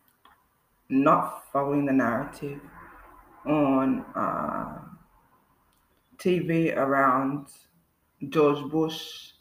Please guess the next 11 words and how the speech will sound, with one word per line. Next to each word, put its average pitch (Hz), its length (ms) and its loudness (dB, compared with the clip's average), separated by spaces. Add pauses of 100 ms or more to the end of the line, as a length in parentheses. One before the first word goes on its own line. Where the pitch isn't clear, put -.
(320)
and, 147 500 -6 (380)
uh, - 260 -18
Hurricane 151 800 -2 (800)
Katrina 90 760 -2 (1900)
is 165 180 -4
a 170 40 -4
prime 156 500 4
example 143 840 -2 (400)
of 139 220 -4
the 151 60 -6
way 135 540 -4